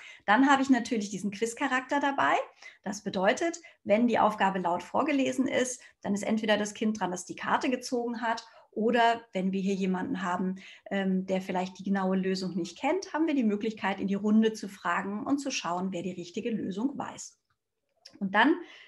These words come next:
ist der Bluebot auch schon wieder unterwegs, denn er hat ein neues Ziel und von da wird er dann weiter programmiert.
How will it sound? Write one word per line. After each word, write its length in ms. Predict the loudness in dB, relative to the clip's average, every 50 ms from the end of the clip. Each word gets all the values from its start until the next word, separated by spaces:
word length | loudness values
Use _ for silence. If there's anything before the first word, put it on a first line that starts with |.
| -20 _ _
ist 160 | -6 -4 -2
der 80 | -2 -2
Bluebot 460 | 0 2 4 6 6 6 4 4 4 2
auch 140 | 0 2
schon 500 | 0 0 0 0 0 0 -2 -4 -10 -16 _ -6
wieder 340 | -4 0 0 2 0 0
unterwegs, 600 | 0 -2 -2 -2 -4 -4 -2 -2 -2 -2 -4 -6 -6
denn 140 | -4 -2 -2
er 140 | 0 -2
hat 200 | -2 -4 -6 -6
ein 160 | -6 -6 -4 -4
neues 340 | -4 -6 -6 -8 -10 -14
Ziel 340 | -6 0 2 4 6 6 4 2 -2 -10 -20 -20 -20 -20 _
und 200 | _ 0 0 0
von 240 | 0 0 -2 -2 0
da 380 | 0 2 4 4 4 2 0 -6 -14 -20 -20 _ _
wird 240 | 0 0 0 2 2
er 120 | 0 0
dann 420 | 2 2 2 0 0 -2 -4 -8 -14 _ _ _ _
weiter 500 | -16 -8 -6 -2 0 0 2 2 2 0
programmiert. 920 | 0 0 -2 -4 -4 -2 0 0 2 2 2 2 2 0 -2 -4 -8 -12 _